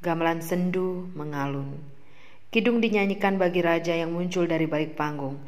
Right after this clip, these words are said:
Ia menatap Jayaprana dengan jumawa, lalu bersabda, "Begitulah anakku, Jayaprana.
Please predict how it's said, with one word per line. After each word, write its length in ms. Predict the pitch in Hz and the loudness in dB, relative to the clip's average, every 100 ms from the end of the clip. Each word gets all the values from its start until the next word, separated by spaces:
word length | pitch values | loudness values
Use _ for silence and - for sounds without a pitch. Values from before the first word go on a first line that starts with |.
| - - - - | -12 -12 -14 -8
Ia 260 | 190 180 160 160 | 0 4 4 2
menatap 420 | 160 156 156 156 | 0 -2 -2 -4
Jayaprana 600 | 156 151 151 156 156 156 | -4 -4 -2 -2 -2 -2
dengan 240 | 147 151 151 - 160 | -4 -6 -6 -8 -6
jumawa, 640 | 175 156 143 135 131 135 - - - - - - - - - | -4 -2 -2 -2 -4 -6 -12 -14 -14 -14 -14 -14 -14 -14 -8
lalu 240 | 165 160 147 | -4 -2 -2
bersabda, 580 | 147 143 139 131 123 113 - - - - - | -4 -4 -4 -4 -6 -8 -10 -14 -14 -4 0
"Begitulah 680 | 165 185 202 208 185 165 180 | 4 10 12 12 12 6 2
anakku, 480 | 185 165 - 160 147 143 - - - - | 4 2 0 -6 -6 -8 -12 -14 -12 2
Jayaprana. 960 | 170 175 180 170 160 160 151 143 131 | 6 8 10 6 4 2 2 2 -4